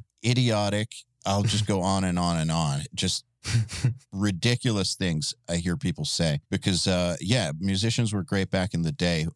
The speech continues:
Speaker 1: uh, of course. Uh, there were always great musicians, but the level that people can get to now because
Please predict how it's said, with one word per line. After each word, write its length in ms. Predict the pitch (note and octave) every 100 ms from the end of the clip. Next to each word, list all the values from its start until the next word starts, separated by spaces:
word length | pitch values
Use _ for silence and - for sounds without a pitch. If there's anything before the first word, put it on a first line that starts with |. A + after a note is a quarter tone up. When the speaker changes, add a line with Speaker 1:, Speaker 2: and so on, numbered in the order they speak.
| -
Speaker 1:
uh, 340 | D2+ D2+ D2 -
of 140 | E2 -
course. 420 | E2+ D#2 - - _ _ _ - -
Uh, 160 | E2 D#2
there 140 | G2+ F#2
were 160 | F#2
always 360 | G#2 G#2 F#2+ -
great 240 | F#2+ F#2
musicians, 520 | D#2+ D#2 F#2 - D2
but 220 | - F2+ E2 - -
the 120 | G2
level 640 | F#2 G#2+ C#3 E3+ C#3 F#2 - _ _
that 200 | G#2+ E3
people 300 | - B2+ C3
can 360 | A2 G#2 F2 D#2+
get 240 | - G2+ -
to 180 | G#2
now 400 | D#2 F2 G2 C#2+ C#2+
because 520 | E2 - E2+ C#2+ -